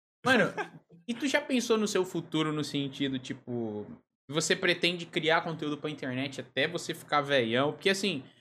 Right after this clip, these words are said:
Speaker 1: é,
Speaker 2: Hum.
Speaker 1: a profissão streamer, ela é muito recente, né?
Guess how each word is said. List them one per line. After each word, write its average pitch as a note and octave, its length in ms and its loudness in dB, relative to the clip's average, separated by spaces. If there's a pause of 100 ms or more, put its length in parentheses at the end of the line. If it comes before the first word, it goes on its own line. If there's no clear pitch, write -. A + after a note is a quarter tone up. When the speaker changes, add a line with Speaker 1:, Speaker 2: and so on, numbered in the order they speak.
(360)
Speaker 1:
é, D3+ 500 6
Speaker 2:
Hum. - 60 4
Speaker 1:
a - 40 8
profissão B3 380 2
streamer, G#3 480 0
ela F3 140 2
é - 20 0
muito G3+ 220 -2
recente, E3+ 540 0
né? G#2+ 180 -8